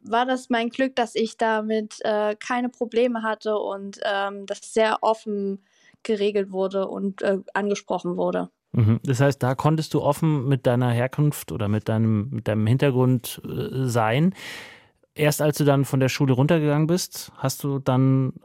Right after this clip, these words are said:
Speaker 2: andere Erfahrungen gemacht oder wie muss ich das
Speaker 1: Genau,
Speaker 2: verstehen?
Speaker 1: gena-, genau. Also für mich war das nie das Problem, es offen kenntlich zu zeigen und zu sagen, dass ich, äh, eine Romni bin.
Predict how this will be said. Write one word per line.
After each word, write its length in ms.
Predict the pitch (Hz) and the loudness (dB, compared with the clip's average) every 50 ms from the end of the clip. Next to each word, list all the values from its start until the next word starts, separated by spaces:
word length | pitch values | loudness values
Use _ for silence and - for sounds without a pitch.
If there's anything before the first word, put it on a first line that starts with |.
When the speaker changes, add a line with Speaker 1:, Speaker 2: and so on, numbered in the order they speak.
| _ _ - | _ _ -8
Speaker 2:
andere 280 | - 127 131 131 120 101 | -4 -2 0 2 2 0
Erfahrungen 540 | 98 95 - 107 104 104 104 104 110 117 | 0 -2 -4 -4 -2 0 2 2 2 2
gemacht 380 | 117 113 113 139 190 - - - | 2 2 2 0 0 -2 -4 -6
oder 320 | - 120 117 110 107 110 113 - | -4 -2 0 0 -2 -2 -4 -6
wie 220 | - 123 120 117 | -6 -4 -4 -4
muss 180 | 123 - 123 - | -4 0 2 4
ich 60 | 247 | 4
das 40 | 247 | 6
Speaker 1:
Genau, 320 | 247 240 233 233 226 226 | 6 6 6 4 4 4
Speaker 2:
verstehen? 240 | 226 - - 208 214 | 4 2 2 0 0
Speaker 1:
gena-, 280 | 233 226 226 220 214 - _ _ _ | 0 0 0 -2 -2 -6 _ _ _
genau. 300 | - 233 233 226 220 220 | -4 -2 0 0 0 -2
Also 460 | 214 - 220 220 220 226 226 226 233 226 - - - - _ _ _ _ _ _ _ _ | -2 -2 -4 -4 -2 0 0 0 -2 -4 -8 -16 -20 -20 _ _ _ _ _ _ _ _
für 140 | - - 262 | -6 -2 0
mich 240 | 262 269 285 277 - | 0 0 0 0 0
war 140 | 285 277 262 | 0 0 0
das 160 | 262 254 262 | 0 0 0
nie 160 | 262 269 285 | 0 0 2
das 160 | 285 285 277 - | 2 0 -2 -4
Problem, 540 | _ - 240 226 - 233 247 254 254 262 233 | _ -6 -6 -2 0 2 2 2 0 0 -2
es 280 | 226 220 - - - - - | -2 -4 -6 -10 -14 -10 -4
offen 640 | - - 233 233 - - - 247 233 233 233 233 233 | -2 -2 -2 -2 -6 -8 -8 -6 -4 -4 -4 -4 -4
kenntlich 420 | - 254 226 226 233 226 - - | -4 -4 -2 -2 -2 -4 -4 -8
zu 120 | - 214 | -14 -14
zeigen 380 | 220 - 240 233 226 233 247 240 | -6 -2 0 2 2 2 2 2
und 120 | 226 220 226 | 0 -2 -2
zu 120 | - 220 | -4 -6
sagen, 380 | 208 220 208 208 226 233 240 233 | -2 0 2 2 2 0 -2 -2
dass 240 | 226 220 220 - - - | -2 -2 -2 -4 -4 -2
ich, 400 | 226 208 202 208 208 202 - - | 0 0 0 0 -2 -4 -6 -6
äh, 40 | 202 | -4
eine 440 | 196 196 190 - 208 208 208 208 208 | -4 -4 -4 -4 -4 -4 -4 -2 -2
Romni 400 | 214 208 214 214 233 262 277 262 | -2 -2 -2 0 0 0 0 0
bin. 300 | 269 285 285 294 302 | 0 0 0 -2 -4